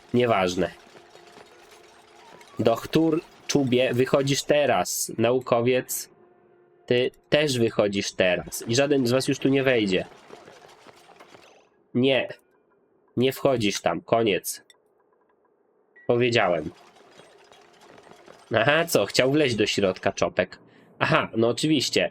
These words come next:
Nie mogli skonstruować najpierw tego, co trzeba w środku. Musieli najpierw, odklikaj się. Musieli najpierw zrobić to, co trzeba było z wierzchu, żeby się nie dało już tam wejść.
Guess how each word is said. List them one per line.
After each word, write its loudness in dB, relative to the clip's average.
Nie 0
mogli 0
skonstruować -2
najpierw 0
tego, 0
co -4
trzeba 0
w -8
środku. -2
Musieli 0
najpierw, 0
odklikaj -6
się. -8
Musieli 0
najpierw 0
zrobić 0
to, 0
co 0
trzeba 0
było 2
z -2
wierzchu, 0
żeby 0
się -2
nie 2
dało 2
już 0
tam 0
wejść. -2